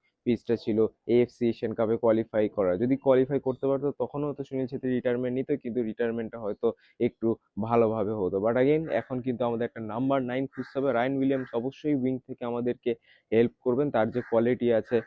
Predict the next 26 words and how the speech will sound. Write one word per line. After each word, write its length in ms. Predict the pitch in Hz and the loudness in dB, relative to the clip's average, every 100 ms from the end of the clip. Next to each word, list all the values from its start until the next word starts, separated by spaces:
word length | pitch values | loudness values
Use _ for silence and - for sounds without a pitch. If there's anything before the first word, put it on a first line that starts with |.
| _ _ - | _ _ 0
যে 140 | 135 | 2
কোনো 180 | 139 139 123 | 4 2 2
ভারতীয় 460 | 127 131 - 127 123 117 | 2 2 2 2 4 2
এখন 160 | 151 135 - - | -2 -6 -8 -10
যে 100 | 120 | -2
কারেন্ট 280 | 123 120 120 | 0 0 0
অ্যাটাকার 340 | 113 120 117 | -2 0 0
আছে, 160 | 113 117 | 0 0
তার, 160 | 117 110 - | 0 -2 -4
তার 140 | 113 110 | -8 -6
থেকে 160 | 123 107 | -8 -6
অনেক 240 | 107 139 113 | -4 -4 -2
বেশি। 260 | 110 117 147 | -2 -2 -4
তার, 180 | 117 104 98 113 110 107 | -2 -2 -2 -4 -4 -4
তিনি 160 | 123 120 | -4 -4
ক্লিনিক্যাল, 560 | - 123 135 135 135 127 - _ _ | -2 0 2 2 2 2 -2 _ _
ভালো 240 | 90 127 143 | -2 2 4
কাটিং 260 | 139 117 127 | 2 -2 -2
করে 200 | 131 131 120 | 2 4 2
ঢোকেন, 360 | 120 - 120 110 - - - | -2 -4 -4 -4 -12 -20 -10
স্পিড 340 | - 180 170 - - | 2 2 2 -2 0
তার 160 | 135 131 | 4 4
একটা 240 | 123 - 113 98 | 2 -2 -2 2
বড় 220 | 113 123 117 | 4 6 6
অস্ত্র, 280 | 117 - 127 120 113 _ _ - | 4 -2 0 0 0 _ _ -2
এবং 220 | 120 127 | 2 2